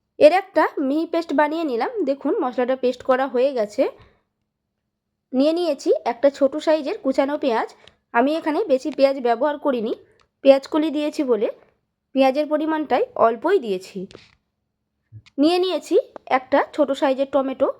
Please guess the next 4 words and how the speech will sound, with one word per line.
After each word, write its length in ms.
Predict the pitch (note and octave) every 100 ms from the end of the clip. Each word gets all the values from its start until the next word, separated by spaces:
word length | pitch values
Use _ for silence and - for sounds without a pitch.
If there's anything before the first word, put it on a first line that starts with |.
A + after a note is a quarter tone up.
| _ _ _
টমেটোটাকেও 520 | C4+ C#4 D4 F4+ F4+ F#4
আমি 200 | D4 A4+ - _ _ _ _
কেটে 180 | - G#3+
নিয়েছি। 380 | F#3 F3+ -